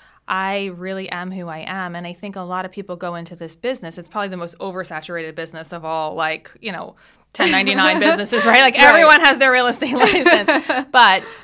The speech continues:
Speaker 1: a lot of people don't wanna do the work.
Speaker 2: Yeah.
Speaker 1: They don't wanna show up every day. They don't get the instant result. They, they back away.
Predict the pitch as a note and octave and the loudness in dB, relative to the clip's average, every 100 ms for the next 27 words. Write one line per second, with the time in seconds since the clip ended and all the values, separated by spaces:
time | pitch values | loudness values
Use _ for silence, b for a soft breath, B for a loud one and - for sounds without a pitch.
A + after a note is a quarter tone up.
0 | - A3+ G#3+ G#3 A3+ A3+ A3 - D#3+ F3 | -6 -2 2 0 -2 -8 -8 -6 -8 -6
1 | G3+ A3 A#3 A3 D#3+ E3 - F#3 F#3 F3+ | -8 -8 -8 -8 -6 -8 -10 -6 -2 0
2 | F3+ G3 A3 G#3+ G3 F#3 E3+ D#3 C#3+ E3 | -2 -4 -6 -6 -6 -8 -10 -8 -8 -8
3 | F#3 F3 F#3 G3+ G3 F#3+ F#3+ - F#3 F3 | -6 -4 -4 -8 -10 -10 -10 -12 -12 -12
4 | D#3 D#3 - E3+ E3 - E3 D#3 D3+ D3+ | -10 -10 -12 -16 -16 -18 -18 -12 -12 -12
5 | E3 D3+ C#3+ A#3+ | -16 -14 -14 -14